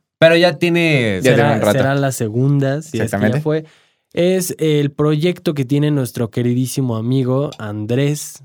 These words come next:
Speaker 3: de, de Top Comics.
Speaker 2: De Top
Speaker 1: Del
Speaker 2: Comics.
Speaker 1: Top Comics
Speaker 3: Mister X.
Speaker 1: oficial.
Speaker 2: Mister X.
Speaker 3: El, el famosísimo Mister X.
Speaker 2: <laughs>
Speaker 3: Eh,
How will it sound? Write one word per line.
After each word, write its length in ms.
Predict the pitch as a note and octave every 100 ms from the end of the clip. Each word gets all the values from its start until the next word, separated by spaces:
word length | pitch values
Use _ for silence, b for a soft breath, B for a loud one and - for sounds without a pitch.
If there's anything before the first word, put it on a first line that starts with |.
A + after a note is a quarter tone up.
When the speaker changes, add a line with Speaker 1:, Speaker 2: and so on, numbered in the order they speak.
| -
Speaker 3:
de, 600 | A#2 G#2+ G2+ G2 G2 F#2+
de 120 | G2
Top 260 | - B2 -
Comics. 540 | C3+ C3+ C#3+ - -
Speaker 2:
De 120 | - G#2+
Top 260 | - B2+
Speaker 1:
Del 80 | G#2
Speaker 2:
Comics. 240 | G#2+ C#3+
Speaker 1:
Top 80 | -
Comics 280 | D#3+ D#3 C3+
Speaker 3:
Mister 60 | D3
X. 80 |
Speaker 1:
oficial. 300 | A2 - G#2+
Speaker 2:
Mister 160 | E2+ A2
X. 440 | A2 - - - -
Speaker 3:
El, 260 | A2+ A#2+
el 200 | A#2+ A#2
famosísimo 580 | A2 B2 B2+ C3+ D#3+ D#3
Mister 440 | C#3 C#3 - C3 C3
X. 400 | C#3+ F3 F#3+ - B
Speaker 2:
<laughs> 180 | G#3 B3
Speaker 3:
Eh, 560 | G3 E3+ D#3 D#3 B2+